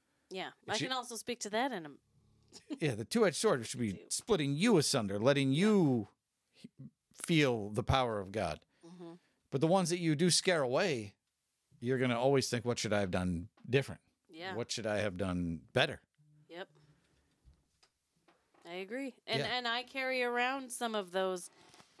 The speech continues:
Speaker 1: "if only I would have"
Speaker 2: Mm-hmm.
Speaker 1: instances. And, and for some, you know, it's too late. Some of those people have died. And, you know, that's a missed opportunity that I have to live with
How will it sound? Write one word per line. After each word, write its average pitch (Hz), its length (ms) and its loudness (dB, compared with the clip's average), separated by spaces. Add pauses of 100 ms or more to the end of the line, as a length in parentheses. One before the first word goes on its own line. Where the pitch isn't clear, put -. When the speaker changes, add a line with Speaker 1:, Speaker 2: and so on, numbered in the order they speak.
(180)
Speaker 1:
"if 208 180 -6
only 202 380 0
I 190 120 2
would 190 240 -2
have" 151 360 -4 (200)
Speaker 2:
Mm-hmm. 139 320 0 (180)
Speaker 1:
instances. 151 920 -8
And, 165 300 -10 (320)
and 180 200 -6
for 208 120 -2
some, 330 440 -4 (120)
you 220 240 -10
know, 233 180 -2
it's 240 160 -8
too 269 200 -4
late. 320 260 0
Some 214 200 -2
of 233 80 -2
those 240 220 -2
people 247 400 -6
have 214 160 -6
died. 196 360 -2 (500)
And, 190 380 -8 (360)
you 190 120 -14
know, 175 300 -8 (1800)
that's 202 240 -2
a 240 60 -6
missed 226 280 -4
opportunity 208 600 -4
that 175 220 -2 (560)
I 190 440 0
have 196 120 -18
to 196 100 -8
live 190 240 -4
with - 580 -6